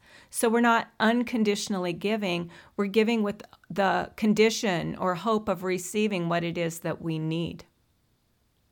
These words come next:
One of the issues of codependency is that we don't give up easily. We continue to try and extract blood from a turnip. We give and give and give, hoping, even expecting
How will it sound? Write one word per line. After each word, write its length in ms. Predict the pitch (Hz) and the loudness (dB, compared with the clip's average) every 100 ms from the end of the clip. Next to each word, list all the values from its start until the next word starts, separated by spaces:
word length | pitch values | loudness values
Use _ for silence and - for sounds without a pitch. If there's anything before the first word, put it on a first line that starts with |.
| _ _ _ _ _ | _ _ _ _ _
One 220 | 220 240 | 2 4
of 80 | 277 | 4
the 240 | 233 - | 2 2
issues 360 | 214 214 220 208 | 2 2 -2 -2
of 100 | 180 | -6
codependency 960 | - 202 180 175 202 196 202 - 190 180 | -2 -2 -2 -4 -4 -2 -4 -4 -4 -4
is 200 | 185 - | -6 -4
that 220 | 190 - | -6 -4
we 160 | 196 | -4
don't 400 | 175 196 190 - | -2 -2 -2 -4
give 260 | 202 185 170 - | 0 0 -2 -2
up 240 | 175 170 _ | -2 -2 _
easily. 640 | 180 170 170 151 - - _ _ _ - - _ | -2 -2 -2 -6 -6 -10 _ _ _ -20 -20 _
We 120 | 202 | -2
continue 480 | 208 220 226 254 240 | 0 0 2 2 2
to 100 | 208 | 0
try 320 | - 220 202 | -2 2 4
and 180 | 196 175 | 2 0
extract 680 | 175 - - 190 175 170 | -4 -6 0 2 2 0
blood 300 | 170 180 175 | -2 0 0
from 180 | - 175 | -2 -4
a 40 | 165 | -4
turnip. 580 | - 175 151 - - _ _ _ _ _ _ - | -2 -2 -2 -6 -12 _ _ _ _ _ _ -4
We 140 | 185 | -4
give 440 | 156 196 190 185 | 0 4 6 4
and 240 | 185 185 175 | 0 -4 0
give 240 | 185 170 | 0 0
and 180 | - 180 | -2 0
give, 200 | 190 165 - - - | 0 -2 -8 -20 -10
hoping, 800 | - 240 254 214 180 180 190 202 | 4 4 6 2 2 2 0 0
even 260 | 214 220 233 | 2 2 2
expecting 1300 | 214 - - - 214 220 214 - 185 175 170 170 | -2 -6 -8 0 2 2 -2 -4 0 0 0 -4